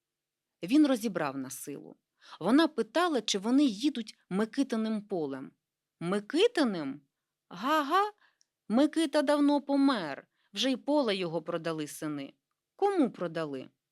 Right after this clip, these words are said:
Тут ціла історія була. Він оживився, обертався назад, кричав, щоб мати чула, стукав пужалном в сани, махав руками, радий, що може криком прогнати те таємне і полохливе,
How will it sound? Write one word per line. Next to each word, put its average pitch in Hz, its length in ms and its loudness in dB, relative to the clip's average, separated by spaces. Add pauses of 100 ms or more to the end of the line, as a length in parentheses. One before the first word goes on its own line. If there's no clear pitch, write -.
(260)
Тут 233 200 -4
ціла 320 280 0
історія 175 580 -2
була. 143 360 -12 (640)
Він 277 300 2
оживився, 202 680 -4 (320)
обертався 220 640 -2
назад, 165 560 -2
кричав, 226 420 -4
щоб 175 280 -8
мати 240 280 -2
чула, 190 380 -4 (220)
стукав 214 500 -4
пужалном 190 560 0
в 175 60 -8
сани, 269 440 0 (200)
махав 202 340 0
руками, 226 520 2
радий, 233 380 0
що - 200 -6
може 220 260 -2
криком 233 540 -4
прогнати 208 520 -4
те - 160 -6
таємне 220 800 -2
і 208 100 -10
полохливе, 208 840 -2